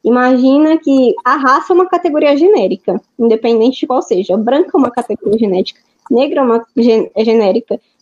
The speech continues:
negro é uma categoria genérica, amarelo, marrom, indígena também. <laughs> Então, é, nesse sentido, é como se fosse uma grande caixa, e, é, essa grande caixa seria essa categoria racial, que é o indígena.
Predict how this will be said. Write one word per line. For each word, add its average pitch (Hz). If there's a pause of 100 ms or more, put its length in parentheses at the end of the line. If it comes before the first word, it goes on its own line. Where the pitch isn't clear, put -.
(120)
negro 269
é 277
uma 233
categoria 214
genérica, 202 (180)
amarelo, 254
marrom, 240 (200)
indígena 415 (120)
também. 539
<laughs> - (460)
Então, 247
é, 214
nesse 233
sentido, 285
é 302
como 285
se 302
fosse 254 (240)
uma 262
grande 285
caixa, 254 (580)
e, 233 (420)
é, 202
essa 233
grande 262
caixa 277
seria 302
essa 285
categoria 277
racial, 277
que -
é 262
o 269
indígena. 233